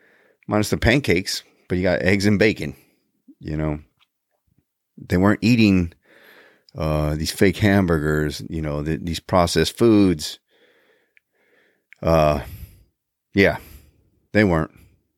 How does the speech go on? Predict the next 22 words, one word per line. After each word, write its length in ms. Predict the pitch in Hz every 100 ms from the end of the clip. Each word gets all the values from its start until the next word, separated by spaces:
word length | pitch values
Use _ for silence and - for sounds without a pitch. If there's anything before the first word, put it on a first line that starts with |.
| _ _ _ _ _ _ -
But 80 |
you 60 | 120
know 100 | 139
what 100 | 143
I 60 | 143
think 160 | 151
about 240 | 147 147 135
too 220 | 147 151
is, 140 | 120
like, 240 | 87 78 78 _ _ _ _ _ _ _ _ _ _ _ _ _ _ -
what, 340 | 95 135 - - _ _ _ _
does 160 | 95 101
anybody 380 | 156 202 247 139
name 600 | 87 90 95 123 135 104
their 160 | 92
kids, 600 | 85 - 92 113 110 - - _ _ _ _ _ _ _ _ _
like, 180 | - 80
stuff 320 | - 95 92
from, 420 | - 90 82 - -
like, 260 | - 78 73 _ _ _ -
from 220 | 85
an 100 | 78